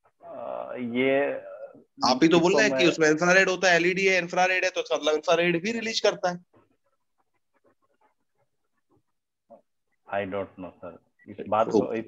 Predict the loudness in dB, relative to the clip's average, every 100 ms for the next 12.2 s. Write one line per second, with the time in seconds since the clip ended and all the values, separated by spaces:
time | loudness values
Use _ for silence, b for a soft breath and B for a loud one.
0 | -2 -2 -2 -4 -2 -2 -4 -6 -4 -6
1 | -8 -12 -12 -14 -18 _ _ -20 _ _
2 | _ _ _ -2 0 -2 0 -2 -4 -12
3 | -12 -12 -10 -2 -2 -4 -14 B B B
4 | -4 2 2 2 2 2 0 0 0 0
5 | -4 -4 -6 -4 -2 -2 -6 -10 _ _
6 | -2 2 2 2 0 2 2 2 -2 0
7 | -2 -2 -2 0 -2 -6 -12 -18 _ _
8 | -2 0 2 2 0 -2 -4 -4 -6 -8
9 | -14 -16 -18 -20 _ _ -20 _ _ 0
10 | 4 4 4 2 0 -4 -12 _ _ _
11 | _ _ 0 0 2 -2 2 2 2 0
12 | -2 -2